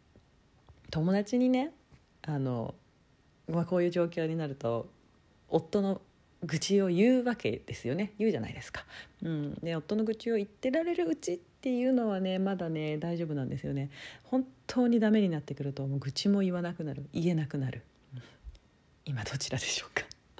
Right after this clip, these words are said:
<laughs> 離婚はね、したくてするもんじゃないですね。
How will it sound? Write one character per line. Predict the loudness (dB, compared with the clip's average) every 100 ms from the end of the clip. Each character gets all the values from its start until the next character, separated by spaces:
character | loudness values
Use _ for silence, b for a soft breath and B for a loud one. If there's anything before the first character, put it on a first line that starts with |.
| -20 -20 -20 -20 -16
<laughs> | -6 -4 -4 -4 -8 -6 0
離 | 0
婚 | 0 0 0
は | 0
ね、 | 0 0 0
し | -2
た | -4 -4
く |
て | 0 2
す | 2
る | 2
も | 2
ん | 2
じ |
ゃ | 2
な | 0
い |
で | 0 0
す | 0
ね。 | 0